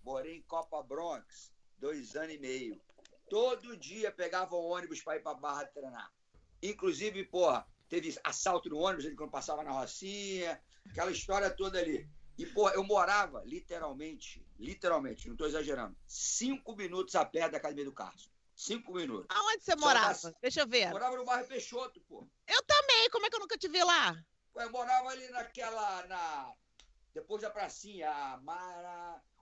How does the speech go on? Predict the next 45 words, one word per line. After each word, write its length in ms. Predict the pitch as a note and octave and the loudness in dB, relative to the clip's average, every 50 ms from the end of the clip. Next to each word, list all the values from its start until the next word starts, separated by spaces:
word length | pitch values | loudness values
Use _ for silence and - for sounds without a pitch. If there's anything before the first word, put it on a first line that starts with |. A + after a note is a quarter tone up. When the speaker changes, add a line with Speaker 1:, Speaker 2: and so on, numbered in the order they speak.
| - C#4 | -10 -6
Speaker 1:
uma 140 | C#4+ C#4+ B3+ | -4 -4 -4
que 80 | - | -2
sai 240 | - - C#4 C4 B3 | -2 2 4 4 4
ali 140 | A#3 A#3 A3 | 4 4 0
do, 120 | G#3+ G#3+ | -2 -2
do, 180 | G3 G#3 G3 F#3+ | -4 -4 -8 -8
do, 680 | F3+ F#3 F3 E3 D3 D#3 E3+ E3 D#3 C3+ A2+ G#2+ - _ _ _ _ _ _ _ _ - - _ _ _ - - _ _ - | -6 -6 -6 -6 -6 -8 -8 -6 -6 -6 -8 -8 -12 _ _ _ _ _ _ _ _ -20 -20 _ _ _ -20 -20 _ _ -8
do 260 | D3+ E3 D#3+ D#3 C3 | -6 -6 -6 -6 -6
cemitério, 840 | - - G3 G3 F3 E3 E3 - - G#3 G#3+ G#3+ G3+ F3+ D3+ C#3 | -8 -8 -8 -6 -6 -6 -4 0 0 4 4 4 4 4 2 -4
que 140 | C#3 - - - | -8 -10 -14 -4
cai 240 | - G3+ G3+ G3+ | 2 4 6 8
Speaker 2:
Ah, 100 | A3 B3 C#4+ D#4 D#4+ D#4+ E4 D#4+ D#4+ E4 | 8 8 8 8 10 10 10 10 10 10
Speaker 1:
nela. 60 | E4 D4+ | 8 8
Speaker 2:
já 140 | D#4 D4+ | 6 4
sei, 260 | - - D#4 C#4 C4 B3+ | 4 6 6 8 8 8
onde 200 | C4 B3 C4 - | 6 2 2 4
tem 140 | C#4 C4+ | 6 6
as 120 | C4+ B3+ B3 | 8 6 6
mansões 580 | B3+ C4 B3 A#3 A3 - - B3+ B3 A#3+ A3+ | 6 6 4 4 2 0 0 4 4 4 4
dos 160 | F#3+ A3+ A3 G3+ | 4 2 0 2
milionários. 600 | A3+ A3+ G#3 G#3 G3+ G3+ G#3+ G3+ F#3+ G3 F#3+ A3+ | 4 4 6 6 6 8 8 6 6 4 2 0
Eu 60 | A3+ | 2
sei 140 | - D4 C#4 | 2 2 4
qual 160 | - C4 A3+ | 6 6 6
é, 60 | G#3 | 6
exatamente 460 | G3+ A#3 B3+ - B3 A3+ G#3 F#3+ G3 | 4 2 0 -2 -2 -2 -2 -4 -4
aquele 160 | - F#3+ E3+ E3 | -2 -2 0 0
Speaker 1:
Tá 40 | E3 | 0
Speaker 2:
lugar. 180 | D#3 - C4 B3 | 2 2 2 2
Speaker 1:
maluco, 500 | A#3 A3 A#3 A#3+ B3 A#3+ A3 - - F3 | 2 0 -2 -2 0 0 0 -2 -2 -6
eu 120 | E3 F#3 | -6 -4
não 200 | G3+ A3+ A#3 A#3 A3+ | -2 -2 -4 -2 0
morava. 340 | G#3+ A3+ A3 A#3 A#3+ A#3+ A#3 | 2 4 4 6 6 6 8
Speaker 2:
<laughs> 480 | G#3+ A3 - - - C4 C#4+ F#4+ - - | 8 8 6 4 2 2 2 2 2 2
Speaker 1:
Sabe 180 | - B3+ F#4 | 0 2 2
quem 60 | E4 C4 | 2 2
era 80 | A#3+ A#3 | 0 0
meu 120 | A#3 - | 0 0
vizinho? 440 | F#3+ F#3+ E3 G#3 B3 A#3 F3 A#2+ - - D4 - _ _ | 0 -2 -8 -4 -4 -4 -4 -4 -6 -6 -6 -6 _ _
Sabe 180 | - G3+ G#3+ G#3 | -6 -6 -6 -4
quem 80 | A3 G#3+ | -4 -4
era 80 | G#3 | -4
meu 140 | G3+ G3+ F3+ | -4 -8 -10
vizinho, 280 | D#3 F#3 G#3+ A3 G3 D3+ | -10 -10 -10 -8 -6 -6
Rose? 280 | D#3 C3+ G#2+ F#2 F2 | -4 -6 -6 -8 -10